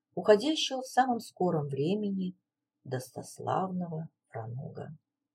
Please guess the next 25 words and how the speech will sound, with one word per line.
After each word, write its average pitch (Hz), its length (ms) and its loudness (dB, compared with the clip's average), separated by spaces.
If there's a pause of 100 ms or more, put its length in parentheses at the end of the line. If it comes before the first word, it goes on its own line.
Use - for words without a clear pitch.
(800)
По 131 60 -4
непроверенным 147 680 4
слухам, 143 640 -2 (460)
многие 247 320 0
горячие 190 480 8
головы 185 440 10
готовы 175 460 4
сместить 165 720 -4
род 139 300 0
Ференгов 135 600 0 (580)
сразу 180 560 4
после 214 380 2
смерти 143 520 -2
кронмага. 131 800 -4 (1000)
Но 185 120 4
мы-то 262 280 2
с - 100 -8
вами 247 240 4
знаем, 165 640 0 (340)
что - 260 4
в 175 40 2
этом 190 220 6
случае 202 420 2
все 185 240 0
неудачи 165 800 0